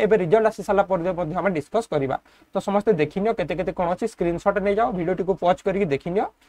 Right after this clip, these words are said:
ଏବଂ ନିଜେ ସ୍ଥିର କର କି କେତେ କଟଅଫ୍ ଯାଇପାରେ। ଏଇଟା ହେଉଛି expected mark କମିପାରେ କିମ୍ବା ବଢ଼ିପାରେ, ବୁଝିଲା? ଆଉ ଗୋଟେ ଜିନିଷ, ସବୁ school ପାଇଁ ଅଲଗା ଅଲଗା ଯିବ, ସବୁ district ପାଇଁ ମଧ୍ୟ ଅଲଗା ଅଲଗା ଯିବ।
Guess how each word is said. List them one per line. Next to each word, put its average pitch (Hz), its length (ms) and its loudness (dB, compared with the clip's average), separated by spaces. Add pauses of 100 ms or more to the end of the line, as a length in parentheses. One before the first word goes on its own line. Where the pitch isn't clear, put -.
(160)
ଏବଂ 151 180 0 (200)
ନିଜେ 175 240 0
ସ୍ଥିର 214 180 4 (120)
କର 151 180 2
କି 185 80 -2
କେତେ - 260 -6
କଟଅଫ୍ 254 280 -2 (300)
ଯାଇପାରେ। 151 320 2 (280)
ଏଇଟା 196 140 6
ହେଉଛି 220 240 4
expected 233 420 0 (240)
mark 185 180 6 (160)
କମିପାରେ 226 420 4 (100)
କିମ୍ବା 196 300 4
ବଢ଼ିପାରେ, 143 1000 -2 (520)
ବୁଝିଲା? 214 320 4 (360)
ଆଉ 208 140 10
ଗୋଟେ 226 160 4
ଜିନିଷ, 226 140 -2 (120)
ସବୁ 226 220 4
school 247 180 0
ପାଇଁ 240 220 2
ଅଲଗା 196 180 6
ଅଲଗା 208 220 6
ଯିବ, 208 180 2
ସବୁ 214 140 0
district 190 380 -2
ପାଇଁ 233 100 2
ମଧ୍ୟ 233 180 2 (100)
ଅଲଗା 165 200 4
ଅଲଗା 147 160 2
ଯିବ। 127 160 -4